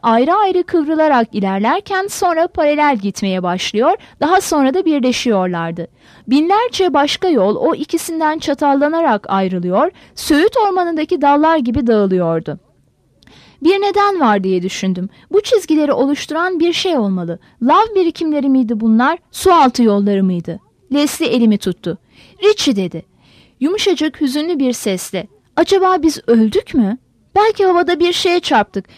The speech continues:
ya da bir şey bize çok hızlı çarptı. Göremedik." Ailenin ölüm uzmanı bendim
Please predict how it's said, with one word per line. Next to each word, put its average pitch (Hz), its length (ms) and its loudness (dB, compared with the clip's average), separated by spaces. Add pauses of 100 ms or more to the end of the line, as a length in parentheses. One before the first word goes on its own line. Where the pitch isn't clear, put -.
ya 349 120 2
da 330 120 -2
bir 392 140 2
şey 349 260 -2
bize 320 200 -2
çok 392 300 -6
hızlı 277 240 0
çarptı. 233 520 -2 (200)
Göremedik." 294 640 0 (560)
Ailenin 302 600 -2
ölüm 302 240 -2
uzmanı 262 360 -2
bendim 202 400 -2